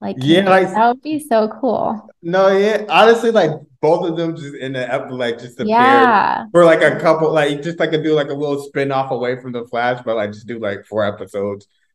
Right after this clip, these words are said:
Speaker 2: Just like, okay,
Speaker 1: Yeah.
Speaker 2: Harley Quinn and Joker try to take, you know, Central City, and
Speaker 1: Yeah.
Speaker 2: that would, that would have been kinda cool to see, I'm not gonna lie.
Speaker 1: Yeah, that would have been cool.
Speaker 2: But no, yeah, yeah. I know, like, since you're, you know, D C, you,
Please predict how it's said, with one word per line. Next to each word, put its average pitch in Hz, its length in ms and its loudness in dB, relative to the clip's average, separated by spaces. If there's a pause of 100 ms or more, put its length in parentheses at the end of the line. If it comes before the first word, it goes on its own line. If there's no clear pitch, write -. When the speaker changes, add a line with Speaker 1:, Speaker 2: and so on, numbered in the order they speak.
Speaker 2:
Just 107 160 -12
like, 101 120 -6
okay, 110 340 -2
Speaker 1:
Yeah. 104 160 -2
Speaker 2:
Harley 123 600 -2
Quinn 120 340 -4
and 110 180 -8
Joker 110 280 -6
try 107 300 -6
to 107 80 -10
take, 107 280 -8 (220)
you 113 120 -14
know, 104 160 -6
Central 107 260 -12
City, 104 460 -12
and 98 200 -18 (460)
Speaker 1:
Yeah. 202 220 -6
Speaker 2:
that 208 480 0
would, - 200 -16
that 113 140 -4
would 135 160 4
have 135 80 2
been 131 200 -2
kinda 120 240 -4
cool 117 200 -6
to 110 80 -12
see, 110 200 -10
I'm 113 100 -10
not 107 180 -8
gonna 107 180 -8
lie. 98 180 -8 (240)
Speaker 1:
Yeah, 190 260 -4
that 180 140 -4
would 175 80 -6
have 180 80 -10
been 175 160 -12
cool. - 420 -10 (580)
Speaker 2:
But 139 220 0
no, 160 180 0
yeah, 147 220 0
yeah. 127 240 0 (340)
I 160 140 4
know, 185 560 6
like, 143 340 0
since 156 260 -4
you're, 143 320 -2
you 120 100 -16
know, 123 380 -6
D 127 200 -8
C, 131 580 -4 (300)
you, 113 420 -12